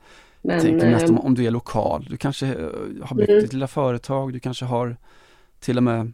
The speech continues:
Speaker 2: en halv miljon över som du kan sponsra klubben med.
Speaker 1: Mm,
Speaker 2: Eh,
Speaker 1: just det. Du kanske är du med Malin Wohlin, fotbollsfrun på Coop. Sådär, tjena, tjena, hej, hej.
Speaker 2: Väldigt
Speaker 1: Ja.
Speaker 2: mycket den grejen.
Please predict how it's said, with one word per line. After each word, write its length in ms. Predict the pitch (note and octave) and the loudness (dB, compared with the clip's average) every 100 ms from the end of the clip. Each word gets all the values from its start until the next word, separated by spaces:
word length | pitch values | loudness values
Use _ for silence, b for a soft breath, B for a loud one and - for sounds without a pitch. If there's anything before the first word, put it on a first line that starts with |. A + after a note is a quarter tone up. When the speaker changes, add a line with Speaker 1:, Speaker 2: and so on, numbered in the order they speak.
| - | -6
Speaker 2:
en 120 | B2+ | -4
halv 200 | B2 A#2 | 0 2
miljon 240 | A#2+ A#2 | 2 2
över 180 | A2+ A2 | 0 -2
som 140 | A2+ A2+ | -4 -6
du 60 | |
kan 100 | A#2 | -6
sponsra 560 | A#2 - B2 G2+ - G2+ | -6 -4 -2 -2 -6 -10
klubben 340 | - A2+ A2+ | -6 -4 -2
med. 200 | A2+ A2+ A#2+ _ _ _ _ _ _ _ - | -2 -4 -8 _ _ _ _ _ _ _ 4
Speaker 1:
Mm, 160 | A3+ | 6
Speaker 2:
Eh, 360 | A#3+ B3+ - - | 4 2 -4 -6
Speaker 1:
just 220 | G3 - | -8 -2
det. 160 | D#3+ - | -2 -2
Du 80 | F3+ | 0
kanske 220 | G3+ G3+ G3+ G#3 G#3+ | 2 2 2 0 4
är 340 | G#3 G3+ F#3+ D#3+ | 6 6 2 0
du 340 | G3 A3 G#3+ G#3+ | 6 6 4 0
med 600 | G3 F3+ E3 F3 F3 F3 | 2 2 2 -2 -2 0
Malin 220 | E3 E3+ | 0 0
Wohlin, 300 | E3+ E3+ E3+ | -2 -4 -6
fotbollsfrun 600 | F3 - - - F3 F3+ | -8 -10 -10 -4 -4 -4
på 120 | - | -12
Coop. 300 | - - G#3+ | -6 -4 -4
Sådär, 280 | - - - | -10 -4 -4
tjena, 340 | - A#3+ G3+ G#3 | 2 2 2 -6
tjena, 220 | - G3+ | -6 -8
hej, 220 | F#3+ - | -6 -8
hej. 200 | - - _ | -8 -10 _
Speaker 2:
Väldigt 420 | B2 A#2+ G#2+ G2+ | -4 0 0 0
Speaker 1:
Ja. 80 | B2+ | -2
Speaker 2:
mycket 160 | - - | -4 -6
den 100 | - | -8
grejen. 360 | - - B2 | -8 -10 -12